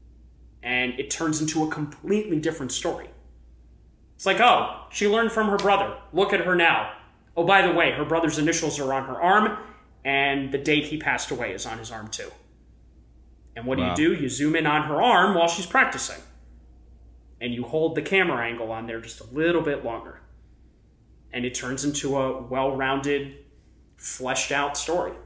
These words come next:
Speaker 1: It's not just, "Oh, she's a high school female wrestler, cool." No, it's a high school female wrestler who learned from her brother who took his life far too soon.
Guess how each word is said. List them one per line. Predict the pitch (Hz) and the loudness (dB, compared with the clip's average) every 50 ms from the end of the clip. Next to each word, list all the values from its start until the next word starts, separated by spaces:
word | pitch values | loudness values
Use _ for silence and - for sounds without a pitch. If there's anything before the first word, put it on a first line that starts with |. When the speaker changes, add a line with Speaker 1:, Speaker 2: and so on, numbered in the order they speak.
| - - - - - - | -20 -20 -20 -20 -16 -10
Speaker 1:
It's | 127 131 - - | -10 -6 0 2
not | 180 180 180 180 | 2 4 4 4
just, | 180 175 175 - - | 2 2 2 2 2
"Oh, | 294 320 311 | 2 2 2
she's | 311 - 247 226 | 2 0 0 2
a | 226 | 2
high | 233 | 2
school | 226 226 - 208 | 2 2 2 -2
female | 196 - 208 202 196 175 | 0 0 2 2 2 4
wrestler, | 170 156 151 151 - - 120 | 4 2 2 2 0 -4 -6
cool." | - - 151 139 120 - - - - - - - - - - - - - - | -6 -2 -2 -2 -2 -4 -8 -14 -20 -20 -20 -20 -20 -20 -20 -20 -20 -4 2
No, | - 233 320 339 | 4 4 6 6
it's | 339 320 | 4 4
a | 240 | 4
high | 202 208 240 | 4 4 4
school | 240 - - 180 180 | 4 2 0 0 0
female | 185 208 214 214 180 160 | 0 0 2 2 2 2
wrestler | 165 170 170 170 - 135 127 | 4 2 2 2 0 -2 -2
who | - 143 | -2 -4
learned | 135 123 147 151 147 | -4 -4 -4 -4 -4
from | - - 139 | -4 -6 -8
her | 131 143 | -8 -8
brother | 131 - 139 139 139 131 - | -8 -6 -4 -4 -4 -4 -6
who | - | -8
took | 123 - 139 131 | -10 -10 -10 -8
his | - 123 120 | -8 -8 -6
life | 120 123 131 123 127 | -4 -4 -2 -4 -4
far | - - - - - 127 117 110 | -6 -12 -14 -12 -10 -8 -8 -8
too | - - 127 | -8 -10 -10
soon. | 120 - 123 92 | -8 -8 -10 -10